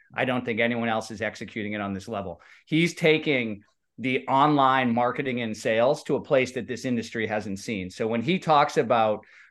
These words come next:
that online sales and how you walk through that process and how he, there's tripwires where you're gonna get initiated to get these free tickets. And then once you get those free tickets, you're dropping into another bucket where you get these emails.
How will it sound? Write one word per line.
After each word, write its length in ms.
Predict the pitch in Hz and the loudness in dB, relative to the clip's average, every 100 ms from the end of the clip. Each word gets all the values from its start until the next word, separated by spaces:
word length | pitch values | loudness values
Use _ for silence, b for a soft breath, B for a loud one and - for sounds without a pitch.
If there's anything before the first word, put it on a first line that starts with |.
| _ | _
that 340 | 120 123 120 | 0 0 2
online 460 | 135 135 135 123 113 | 0 0 2 0 -2
sales 640 | 113 - 120 117 101 98 | -6 -2 0 0 -2 -4
and 100 | 113 | -8
how 120 | 98 117 | -4 -2
you 180 | 110 | -2
walk 340 | 107 120 120 - | 2 2 2 -2
through 160 | 135 | 0
that 220 | 120 104 - | 0 0 0
process 480 | 110 113 113 98 | 0 0 -2 -6
and 100 | 113 | -6
how 200 | 104 110 | -2 -2
he, 140 | 110 110 | -2 -4
there's 300 | 104 113 101 | -2 -4 -4
tripwires 640 | - 151 131 120 117 113 | -2 0 4 4 4 0
where 140 | 113 110 | -4 -4
you're 80 | |
gonna 180 | 107 113 | -2 -4
get 300 | 104 107 101 B B - | -2 -4 -4 B B -6
initiated 640 | 120 135 - 135 120 110 107 | 0 0 2 2 2 0 -2
to 60 | |
get 180 | 110 117 | -4 -4
these 180 | 117 104 | -6 -8
free 240 | 131 117 | -6 -6
tickets. 400 | - 127 113 - | -2 -4 -4 -6
And 80 | 120 | -2
then 140 | 113 | -2
once 240 | 113 139 131 | 0 -2 0
you 40 | |
get 140 | 123 120 | -2 -2
those 160 | 113 | -4
free 220 | - 117 | -6 -10
tickets, 400 | 101 127 117 101 | -4 -4 -4 -8
you're 80 | 113 | -8
dropping 420 | 101 117 120 123 | -2 0 0 0
into 320 | 120 117 113 117 | -2 -2 -2 -2
another 280 | 117 120 | 0 0
bucket 340 | 104 120 113 107 | 0 -2 -2 -6
where 100 | 113 | -6
you 100 | 110 | -4
get 200 | 113 110 | -4 -6
these 160 | 110 | -8
emails. 440 | 117 117 110 98 | -4 -2 -2 -6